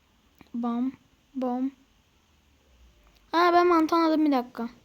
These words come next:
Mantı anladım. Size göstereceğim şimdi. Şu çap. Ya da mantı anlamamışım vazgeç. Zıpla. Zıpla.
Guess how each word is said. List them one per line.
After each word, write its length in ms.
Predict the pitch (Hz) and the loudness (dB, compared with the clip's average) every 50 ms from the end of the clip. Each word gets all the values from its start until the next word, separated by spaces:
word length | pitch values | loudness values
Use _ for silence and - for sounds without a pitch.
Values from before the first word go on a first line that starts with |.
| _ _ _ _ _ _ _ _ _ _ _ _ _ _ _ _ _ - | _ _ _ _ _ _ _ _ _ _ _ _ _ _ _ _ _ -10
Mantı 300 | - 262 262 269 269 277 | -6 -2 -2 0 0 0
anladım. 420 | 277 269 262 254 240 247 247 247 _ _ | 0 0 0 -2 -4 -6 -8 -10 _ _
Size 260 | - - 269 262 254 | -14 -8 -4 -4 -4
göstereceğim 560 | 247 262 262 - - 254 247 254 247 247 254 | -4 -6 -8 -6 -6 -6 -4 -4 -4 -6 -8
şimdi. 300 | 254 - 240 226 233 269 269 _ _ - - _ _ _ - - - - _ _ _ _ _ _ _ _ _ _ _ _ _ _ _ _ _ | -8 -10 -12 -12 -12 -12 -14 _ _ -20 -20 _ _ _ -20 -20 -20 -20 _ _ _ _ _ _ _ _ _ _ _ _ _ _ _ _ _
Şu 320 | _ - - - 277 277 - | _ -20 -14 -12 -12 -12 -8
çap. 320 | - 294 269 269 - - - _ _ _ _ _ _ _ _ _ _ _ _ _ _ _ _ _ _ _ _ _ _ _ _ _ _ _ _ _ _ _ _ _ _ _ _ _ _ _ _ _ _ _ _ _ _ _ _ _ _ _ _ _ _ _ _ _ _ _ _ _ _ _ _ _ _ _ _ _ - | -6 -6 -6 -6 -8 -20 -20 _ _ _ _ _ _ _ _ _ _ _ _ _ _ _ _ _ _ _ _ _ _ _ _ _ _ _ _ _ _ _ _ _ _ _ _ _ _ _ _ _ _ _ _ _ _ _ _ _ _ _ _ _ _ _ _ _ _ _ _ _ _ _ _ _ _ _ _ _ -8
Ya 80 | 294 269 | -6 -6
da 80 | 254 | -4
mantı 360 | 254 247 247 240 240 240 - | -4 -6 -6 -8 -8 -6 -6
anlamamışım 600 | 262 247 240 240 226 220 226 233 - - 247 240 | -6 -6 -6 -6 -8 -8 -12 -14 -10 -8 -8 -6
vazgeç. 560 | 240 233 233 233 233 247 247 247 - - - _ _ _ _ _ _ _ _ _ _ _ _ _ _ _ _ _ _ - - | -6 -8 -8 -10 -12 -14 -14 -14 -14 -16 -16 _ _ _ _ _ _ _ _ _ _ _ _ _ _ _ _ _ _ -16 -8
Zıpla. 380 | 285 294 285 - 247 247 247 269 - _ _ _ _ _ _ _ _ _ _ _ _ _ _ _ - _ _ | -8 -8 -6 -6 -8 -8 -8 -8 -12 _ _ _ _ _ _ _ _ _ _ _ _ _ _ _ -20 _ _
Zıpla. 400 | - - 311 302 - 269 262 302 | -16 -14 -14 -10 -8 -8 -8 -10